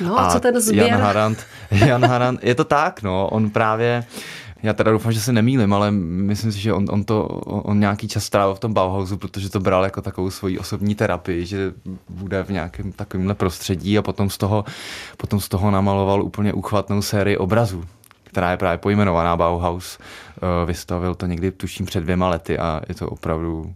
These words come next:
Speaker 2: vynikající.
Speaker 1: Takže zveme do vnitrobloku, ta výstava Pulp Fiction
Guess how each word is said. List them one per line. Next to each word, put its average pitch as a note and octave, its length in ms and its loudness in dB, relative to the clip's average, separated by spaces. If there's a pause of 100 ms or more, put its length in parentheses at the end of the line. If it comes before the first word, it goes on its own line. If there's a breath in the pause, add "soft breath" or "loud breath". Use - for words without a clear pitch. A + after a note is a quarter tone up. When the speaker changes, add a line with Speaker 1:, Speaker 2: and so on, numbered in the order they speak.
Speaker 2:
vynikající. - 640 -6 (760 loud breath)
Speaker 1:
Takže G3 280 4
zveme G3+ 380 0
do G3 140 0
vnitrobloku, G3+ 840 2
ta G3 100 -4
výstava F#3+ 420 -4
Pulp E3+ 260 -4
Fiction G3 500 0